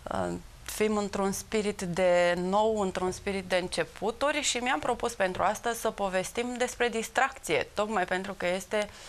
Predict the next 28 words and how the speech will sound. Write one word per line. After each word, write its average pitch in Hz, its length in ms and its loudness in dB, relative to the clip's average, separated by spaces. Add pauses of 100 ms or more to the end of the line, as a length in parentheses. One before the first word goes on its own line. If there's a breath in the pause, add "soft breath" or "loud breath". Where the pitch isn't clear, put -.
(680 loud breath)
uh, 240 540 2 (600)
acel 277 360 4
weekend 247 380 2
prelungit 190 540 2
în 214 120 2
care 208 240 4
toată 214 300 2
lumea 185 300 2
se, 196 340 0 (240)
uh, 160 580 2 (200)
duce 190 380 0
ba 185 180 6
la 170 100 6
mare, 175 240 4
ba 160 140 4
la 156 120 4
munte, 190 320 0
ba 175 180 4
acolo 175 280 2
unde 170 360 0
se 165 180 0
simte 170 480 -2 (140)
mai 170 220 2
bine, 170 220 -2
se 165 140 -2
relaxează. 247 680 2 (1000 loud breath)
Și - 280 2
totodată, 285 640 4